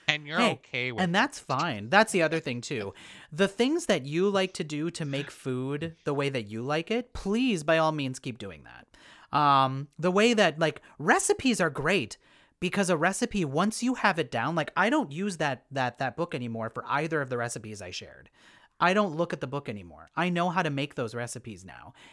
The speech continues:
Speaker 2: And I make 'em my own way now. The recipe was there to help me get to a place where I can make that food.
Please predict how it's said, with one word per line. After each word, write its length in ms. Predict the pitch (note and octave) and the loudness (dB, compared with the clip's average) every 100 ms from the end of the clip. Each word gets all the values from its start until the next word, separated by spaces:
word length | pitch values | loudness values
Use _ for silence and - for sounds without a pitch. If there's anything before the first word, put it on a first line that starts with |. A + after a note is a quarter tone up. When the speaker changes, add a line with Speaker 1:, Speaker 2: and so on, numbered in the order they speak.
| - | -4
Speaker 2:
And 380 | A3+ D4+ D#3+ F3 - - | 0 2 2 -2 -10 -2
I 80 | G3+ | 2
make 180 | C#4 E4 | 4 4
'em 60 | |
my 140 | B3 G#3 | 4 4
own 180 | C#4+ C4 | 2 0
way 140 | A#2+ | -2
now. 300 | F#2+ D2 - _ _ _ _ | -6 -14 -18 _ _ _ _
The 100 | F#3 | 4
recipe 440 | A#3 E4+ C4+ G#3+ D#3 | 4 2 -2 -2 -2
was 160 | D#3+ | 0
there 160 | D3+ D3+ | 0 0
to 80 | C3+ | 0
help 280 | F#3+ F#3 | 0 0
me 100 | F3 | -2
get 240 | C#3+ F#3 G3 | 0 0 0
to 140 | E3+ | -2
a 40 | B2 | -2
place 340 | D3 A#2 A#2+ | -2 -2 -2
where 120 | C3 | -2
I 120 | B2 D3 | 0 -2
can 440 | - C3+ C#3 C#3 _ _ _ - | -2 -2 -2 -6 _ _ _ -6
make 300 | C#3 D#3 - | -4 -4 -4
that 160 | B2+ | -6
food. 440 | - F3+ F#3+ G2+ | -4 -4 -2 -6